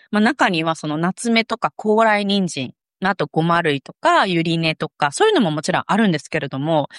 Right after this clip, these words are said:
あの、私がびっくりしたのは、バーってこう、高級食材としてガラスケースに陳列されているのがよく見たら、タツノオトシゴだったり、あと、干しアワビだっ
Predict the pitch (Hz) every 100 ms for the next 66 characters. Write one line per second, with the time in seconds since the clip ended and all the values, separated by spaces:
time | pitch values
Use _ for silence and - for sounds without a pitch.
0 | - - - 165 180 165 147 143 247 285
1 | 285 240 - 269 185 165 147 135 143 127
2 | - 185 185 - - 143 135 - 311 311
3 | - 330 - 330 233 180 151 170 - -
4 | 156 190 - - 214 - 147 - 180 165
5 | - - 151 - 156 156 143 165 - 160
6 | 147 139 147 135 - - - 165 - 240
7 | 269 247 226 - 202 196 190 - 131 143
8 | 131 _ _ _ _ _ - 185 156 120
9 | _ 208 - 262 240 226 202 151 143 127